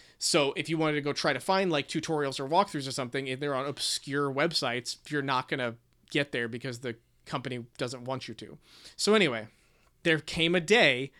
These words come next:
when a whole bunch of people at this organization that were in the same program I was in, that got their jobs because of disabilities, were all requested, is the polite way of putting it.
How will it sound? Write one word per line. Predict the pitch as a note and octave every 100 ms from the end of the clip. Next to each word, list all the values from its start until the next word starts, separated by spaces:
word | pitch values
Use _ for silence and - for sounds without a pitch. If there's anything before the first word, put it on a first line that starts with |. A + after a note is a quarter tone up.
| _ _ _ _
when | C3 D3 C#3 C#3 C#3+ C#3+ _ _ _ _ _ _ _ _ _ _
a | D3+
whole | C#3 E3+ G3
bunch | G3+ F#3+ F#3
of | D#3+
people | - F#3 D#3+ D#3
at | D3
this | - C#3+ - -
organization | E3+ D3 C#3+ B2+ D#3+ D#3+ D#3 C3+ B2+ - -
that | D3
were | C3+
in | D3 F3
the | D#3
same | - D#3
program | C3+ D3 C#3 D#3+ E3+
I | F3
was | F3 F3
in, | G3 G#3 A3 - _ _
that | C#3+ C3 -
got | C3+ -
their | D3
jobs | C3+ C3+ C3+
because | D3+ D3+ C3+
of | C#3 B2+
disabilities, | C#3+ C#3 B2+ C3 D#3+ F#3+ F#3 - - - _ _ _ _ _
were | C3+ D3 C#3+
all | D3 D#3 F#3+ G3 G3+ G3 _ _ _ _ _ _ -
requested, | D3 D3 - G#3 F3+ - B2 G#2 A#2 - _ _ _ _ -
is | C#3
the | A#2+
polite | C#3+ - C#3+ C3 C3
way | B2+
of | A2+ -
putting | - A2+ G#2+
it. | G#2+